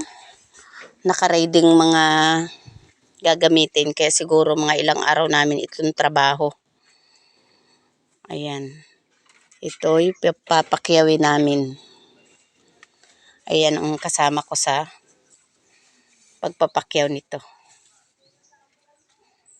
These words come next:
Ayan. Ito yung bahay ng kapatid namin. At ito pa rin yung dati namin pinakyaw na bahay. Ayan. Kami pa rin ang nagdingding niya noon.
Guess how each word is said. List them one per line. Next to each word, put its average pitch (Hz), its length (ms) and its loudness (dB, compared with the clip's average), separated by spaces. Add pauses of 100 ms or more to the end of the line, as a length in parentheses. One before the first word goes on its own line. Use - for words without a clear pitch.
(1000)
Ayan. 156 240 -8
Ito 262 160 -2
yung 269 120 2
bahay 254 200 4
ng - 120 0
kapatid 190 400 0
namin. 175 680 2 (880)
At 160 560 2
ito 233 160 2
pa 285 160 4
rin 302 160 4
yung 247 160 2
dati 208 240 0
namin 185 320 0
pinakyaw 175 480 -4
na 165 80 -6
bahay. 156 720 -6 (320)
Ayan. 147 480 -18 (680)
Kami 170 160 -10
pa 165 160 -4
rin 160 140 -8
ang 156 100 -6
nagdingding 151 560 -10
niya 143 160 -8
noon. 139 540 -12